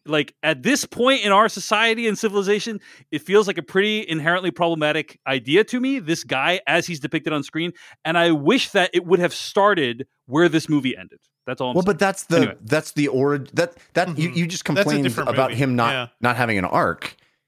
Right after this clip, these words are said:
Speaker 2: And the arc is my dad was a, a saint and, and it killed him and it, I'm tortured. So I'm gonna be an asshole,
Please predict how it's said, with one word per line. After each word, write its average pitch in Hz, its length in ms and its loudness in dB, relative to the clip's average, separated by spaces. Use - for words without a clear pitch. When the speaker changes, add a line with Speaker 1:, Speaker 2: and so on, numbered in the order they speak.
Speaker 2:
And 127 120 2
the 135 100 0
arc 170 500 0
is 139 400 0
my 123 200 2
dad 156 580 2
was 117 540 0
a, 101 200 0
a 98 140 0
saint - 720 -4
and, 113 180 -2
and 117 140 0
it 107 220 -4
killed 190 320 0
him 82 420 -2
and 113 120 -2
it, 117 180 -4
I'm 139 240 0
tortured. 139 520 -2
So 117 240 -2
I'm 120 260 0
gonna 117 180 0
be 98 600 -4
an 101 60 0
asshole, 87 720 -2